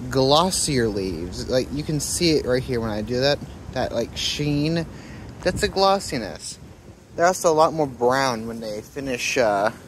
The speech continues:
getting ready for the, uh, for winter. Their leaves fall off a lot more brownish orange. Now, these ones have acorns that are a little bit bigger, a little bit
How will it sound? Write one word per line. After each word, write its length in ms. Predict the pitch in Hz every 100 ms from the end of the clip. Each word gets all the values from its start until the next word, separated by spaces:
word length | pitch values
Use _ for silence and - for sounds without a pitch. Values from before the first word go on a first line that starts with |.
| - - - -
getting 320 | 135 139 127 123
ready 160 | 135
for 160 | 127 123
the, 300 | 107 95 - 127
uh, 220 | 127 120 -
for 120 | - 120
winter. 400 | 139 117 85 - - - - - -
Their 180 | 127 123
leaves 320 | 147 151 139
fall 160 | 147 135
off 140 | 131
a 40 |
lot 220 | 123 131 120
more 160 | 120
brownish 500 | 107 117 123 123 113
orange. 520 | 117 110 85 87 69 - - - - - - - - - - -
Now, 140 | 123 - -
these 240 | 151 180
ones 180 | 175 147
have 140 | 151 120
acorns 480 | 131 127 - 131
that 100 | 127
are 80 | 117
a 60 | 110
little 180 | 139 185
bit 460 | 156 110 - -
bigger, 560 | 131 131 143 143 139 139
a 40 |
little 240 | 127 151 143
bit 300 | 139 127